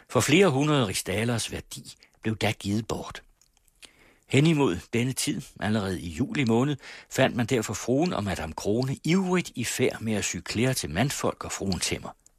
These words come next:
Alt efter fruens idé. Når de da alle havde fået, klappede den gamle frue sig selv og Madame Krone, i det hun sagde: "Se,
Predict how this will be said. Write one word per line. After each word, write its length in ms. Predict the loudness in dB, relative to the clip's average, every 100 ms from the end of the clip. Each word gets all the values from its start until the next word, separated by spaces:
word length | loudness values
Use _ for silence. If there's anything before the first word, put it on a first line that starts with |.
| _
Alt 320 | 2 2 -2 -4
efter 240 | -4 -2 -6
fruens 460 | -6 -6 -4 -4 -6
idé. 280 | -10 -10 -16 _ -20 _ _ _ _ -20 -20 -20 -20 -16 -14 -14 -14 -16 -20 -20 -20 2
Når 140 | 4
de 160 | 4 4
da 180 | 4 4
alle 300 | 6 4 4
havde 300 | 0 -2 -2
fået, 380 | -2 0 0 -2 -12 _
klappede 400 | -4 0 0 0
den 120 | -4 -4
gamle 260 | -2 -2
frue 320 | -2 -4 -4
sig 160 | -4 -4
selv 260 | 0 0 0
og 80 | -6
Madame 280 | -8 -12 0
Krone, 380 | 4 4 4 2
i 40 |
det 140 | 0
hun 120 | 0 2
sagde: 280 | 2 2 0 -12 -20 _ -8
"Se, 400 | 2 2 2